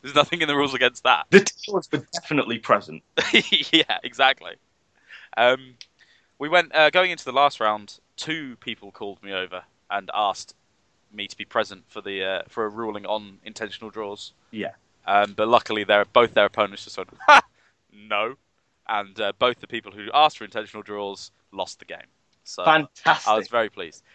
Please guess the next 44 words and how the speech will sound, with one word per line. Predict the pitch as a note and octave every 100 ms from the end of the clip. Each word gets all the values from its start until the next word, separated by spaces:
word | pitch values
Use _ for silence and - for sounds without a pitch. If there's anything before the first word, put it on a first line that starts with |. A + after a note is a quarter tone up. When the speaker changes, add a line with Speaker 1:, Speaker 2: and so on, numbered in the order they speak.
| _ A2+
Speaker 1:
Uh, | A#2 A2+
but | B2+
they | C3
both, | D3+ D3+ - _ _ _ _
well, | F#2 C2+ _ _ -
Speaker 2:
Was | G#3+ F#3
Speaker 1:
they | G#3+
Speaker 2:
one | G3+
Speaker 1:
both | F3+ C3+
Speaker 2:
Reese? | - - -
Speaker 1:
One | D3+ B3
was | A#3+ B2
Reese. | F2+ - - _ _ -
Speaker 2:
I |
thought | - A#2+ A#2+
Speaker 1:
Um, | A2+ _
which | B2+ C#3+ D#3
you |
would | D3
expect | C#3 - C3+ -
from | A2+ G#2+
his, | G2+ G#2+
uh, | G2+ G2+ G2 - _ _ _ _
Speaker 2:
Magic | A2+ A2
Speaker 1:
illicit | G#2+ G2+ F2+
Speaker 2:
background. | F#2
Speaker 1:
magic | G2 - -
gathering, | D#2 D#2 - _ _ _ G#2+
magic | G#2+ G2
background. | E2 - C#2 - _ _ -
Um, | A#2
obviously, | B2 A#2+ B2
he | C#3+
would | C3 B2
have | A#2
made | A2+
the | -
cut | A#2 G#2
if | -
he | G#2
was | G2
still | - F#2
there. | D#2+ - - _ _ _ _
Speaker 2:
Yes. | G2+